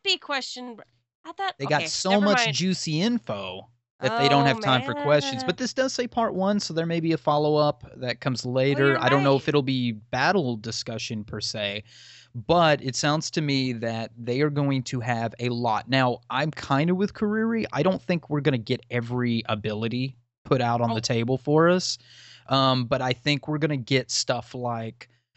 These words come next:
Speaker 2: uh, Astrologian uses six different types of cards, and they're able to do this or whatever, and you have the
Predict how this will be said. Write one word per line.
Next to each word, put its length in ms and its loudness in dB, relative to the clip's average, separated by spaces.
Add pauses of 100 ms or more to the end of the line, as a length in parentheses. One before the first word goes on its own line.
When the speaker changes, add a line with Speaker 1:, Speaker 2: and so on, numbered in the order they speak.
(320)
Speaker 2:
uh, 360 -4
Astrologian 840 -2
uses 500 -4
six 420 -6
different 340 -10
types 280 -10
of 140 -14
cards, 600 -12
and 120 -14
they're 180 -8
able 220 -4
to 100 -6
do 220 -2
this 460 -6
or 60 -10
whatever, 760 -4
and 360 -8
you 160 -2
have 140 -4
the 80 -10